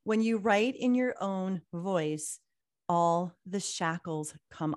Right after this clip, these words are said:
off. Is that, speaking about our topic today, you know, writing fiction that matters, is that kind of what you're talking about there? Can you unpack that a little bit? Writing fiction that matters and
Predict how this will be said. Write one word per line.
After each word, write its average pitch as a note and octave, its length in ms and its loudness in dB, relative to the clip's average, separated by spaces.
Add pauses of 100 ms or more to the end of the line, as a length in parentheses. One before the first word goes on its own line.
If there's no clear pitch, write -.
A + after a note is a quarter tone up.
off. D3 340 0 (800)
Is A3 200 2
that, G#3+ 280 4 (180)
speaking C4 560 -2
about G3+ 200 2
our F3+ 100 4
topic D#4+ 500 -2
today, E3 320 -4
you F3+ 80 -2
know, F3+ 140 -2
writing F#3 420 -2
fiction F#3+ 460 -8
that E3 180 -2
matters, F3 920 -2 (400)
is G#3 160 0
that A#3 280 4
kind F#4 240 0
of D#4 60 2
what C#4+ 160 0
you're A#3 80 0
talking A3 480 -2
about D4+ 260 2
there? D#4 200 2
Can B3 140 0
you C4 120 4
unpack A#3+ 400 -2
that A#3+ 140 0
a B3+ 40 -2
little B3+ 220 2
bit? C4 240 2
Writing G3+ 280 2
fiction G#3 360 -8
that F#3 120 -2
matters F#3 440 -2
and E3+ 220 -2